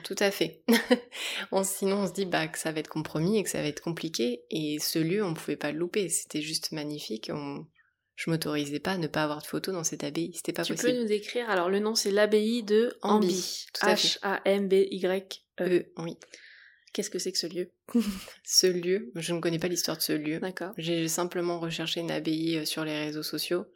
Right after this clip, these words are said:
Speaker 1: Je l'ai vue et je me suis dit, voilà, c'est là.
Speaker 2: Tu cherchais un lieu un peu, euh, religieux, ancien, ou tu cherchais un
Speaker 1: Pas
Speaker 2: espace
Speaker 1: tellement.
Speaker 2: extérieur ? C'était quoi ?
Speaker 1: Non, c'est pas tellement pour le lieu de culte, c'est pour, euh,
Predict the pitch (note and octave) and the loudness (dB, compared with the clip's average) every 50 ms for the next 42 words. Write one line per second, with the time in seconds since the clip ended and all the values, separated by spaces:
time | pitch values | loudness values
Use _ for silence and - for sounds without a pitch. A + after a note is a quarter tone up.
0 | _ - - - - D#3+ D#3+ E3 E3 D#3+ D#3+ D#3+ F3 F#3 F#3+ F#3+ F3 D#3+ D#3+ D#3 | _ -18 -12 -8 -4 0 2 2 4 2 2 2 2 2 2 2 0 0 -2 -2
1 | D#3 D3+ - - - - - E3 D#3+ E3 D3+ - - - - - D#3 D3+ C#3+ - | -4 -4 -4 -6 -8 -10 -10 -8 -6 -6 -6 -6 -8 -8 -6 -4 -2 -2 -4 -4
2 | - _ _ _ - - - - - - - - - A3 - A#3 A3+ A3+ - - | -10 _ _ _ -14 -12 -12 -12 -14 -14 -6 0 4 6 6 6 6 6 4 4
3 | A#3+ A3 G#3+ G#3 G3+ G3 A3+ A#3 A#3 A#3 A3 G3+ G3 - A3+ A3+ A3 G#3 G3+ F#3+ | 4 4 4 2 0 0 0 2 4 4 2 2 0 0 2 2 4 4 4 2
4 | F#3+ G#3 G3+ G#3 G3+ F3+ G#3 A3+ A#3 A#3 A3 G#3 - - - B3+ C4 C#4 C#4+ D4 | 2 2 0 0 0 0 0 2 2 2 0 0 -2 -2 -2 0 0 0 0 0
5 | C#4+ B3+ A#3 - - G#3 - G#3 G3+ - - - G#3 G3+ G3+ G3 G3 F#3+ F#3 F#3 | -2 -2 -4 -6 -6 -4 -4 -2 -2 -2 -4 -2 -2 0 0 0 0 0 2 2
6 | F#3+ G3+ G3 - G#3 G3 G3 G3 G3 G3 G3 G3 F#3+ - G3+ G3+ G3+ G3 A3 A#3 | 2 2 4 4 6 6 6 4 4 2 2 0 -2 -2 -2 -2 -2 -2 0 0
7 | B3+ C4 C4 C4+ C4+ C4 - - G#3 - F3+ F3 - F3 E3+ - - F#3 G3 G3 | 2 2 2 0 0 -2 -6 -8 -8 -8 -10 -10 -10 -12 -10 -6 -2 0 2 2
8 | F#3+ G3 - - A3+ A3 - G#3 G3 F#3+ F#3+ F#3+ F#3 - F3+ E3+ E3+ E3 E3 E3 | 2 0 -2 -2 -2 -2 2 2 4 4 4 2 2 4 4 4 4 4 4 2
9 | E3 E3 E3+ F3 E3+ - A3 G#3+ G#3+ - F3+ F3 F3 - - E3+ E3+ - - F3 | 2 2 2 2 2 0 -4 -4 0 2 2 2 2 2 0 -2 -2 -2 -2 0
10 | E3+ D#3+ D#3+ D#3+ D#3+ D#3+ D#3 D#3 | 0 2 2 2 2 2 0 -2